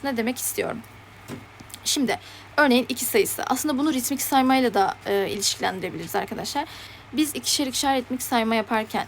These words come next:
ikiden başlayalım. İki, dört, altı, sekiz, on diye sonsuza kadar götürüyorduk değil mi arkadaşlar ritmik saymada? Bakın hep iki, iki artıyor sayımız. Peki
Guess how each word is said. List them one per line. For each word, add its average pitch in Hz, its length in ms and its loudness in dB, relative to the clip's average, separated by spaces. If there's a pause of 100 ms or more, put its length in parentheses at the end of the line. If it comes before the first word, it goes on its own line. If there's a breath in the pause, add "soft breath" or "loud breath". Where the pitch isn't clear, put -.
ikiden 240 320 2
başlayalım. 226 500 -2
İki, 202 360 -4
dört, 202 360 0 (100)
altı, 220 440 2
sekiz, 202 540 -4 (220)
on 220 260 0 (460 loud breath)
diye 254 120 0
sonsuza 254 320 -2
kadar 262 220 0
götürüyorduk 233 500 0
değil 254 120 0
mi - 40 2
arkadaşlar - 400 -4
ritmik 202 340 -4
saymada? 180 500 -2 (420 loud breath)
Bakın 247 200 0
hep 302 220 -2
iki, - 200 -6
iki 254 280 -2 (720)
artıyor 220 380 2
sayımız. - 380 -6 (540 loud breath)
Peki - 380 2